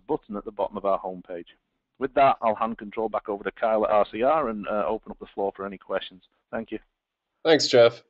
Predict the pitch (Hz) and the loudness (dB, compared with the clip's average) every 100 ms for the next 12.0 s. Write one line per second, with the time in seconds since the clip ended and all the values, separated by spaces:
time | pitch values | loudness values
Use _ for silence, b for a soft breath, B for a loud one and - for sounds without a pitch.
0 | _ 135 127 123 139 165 156 - 165 156 | _ 4 4 6 8 8 6 6 6 8
1 | 135 113 113 135 131 131 131 120 - 110 | 6 4 0 -2 2 2 4 0 2 4
2 | 107 107 101 104 107 113 113 113 104 120 | 4 2 0 -2 2 2 4 2 2 4
3 | 131 123 113 113 110 110 104 - 117 117 | 2 4 4 6 4 2 -2 -2 -2 -2
4 | 104 - 110 - 107 101 98 - 98 92 | 0 2 2 2 2 2 0 -2 0 2
5 | 90 101 - 104 101 101 95 98 - 104 | 2 0 0 2 2 0 0 -2 -4 -4
6 | 98 92 - 113 113 117 110 98 95 - | -2 -2 2 4 4 4 4 4 0 0
7 | 95 - 95 92 90 98 98 92 87 87 | -2 2 2 2 0 -6 -6 0 2 2
8 | 85 - 101 92 90 92 90 90 - - | -2 -6 -4 -2 0 2 4 2 0 -8
9 | B B B B - 127 127 120 127 127 | B B B B 4 6 6 2 -4 2
10 | 180 180 - 156 147 151 127 123 123 127 | 0 0 2 4 4 4 2 4 2 2
11 | 127 110 107 104 104 - 107 98 90 | 2 2 2 2 2 0 -2 -2 -4